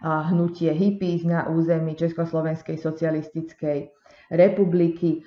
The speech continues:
a, a bol teda založený Czechoslovakia Hippies Club, a, pričom jeho hlavným predstaviteľom sa stal Martin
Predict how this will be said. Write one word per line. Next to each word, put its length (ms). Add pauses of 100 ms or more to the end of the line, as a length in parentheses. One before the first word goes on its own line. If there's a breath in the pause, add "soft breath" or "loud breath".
(160 loud breath)
a, 400
a 80
bol 160
teda 240
založený 880
Czechoslovakia 800
Hippies 480
Club, 400 (480 soft breath)
a, 720
pričom 400
jeho 560
hlavným 400
predstaviteľom 800
sa 160
stal 640
Martin 560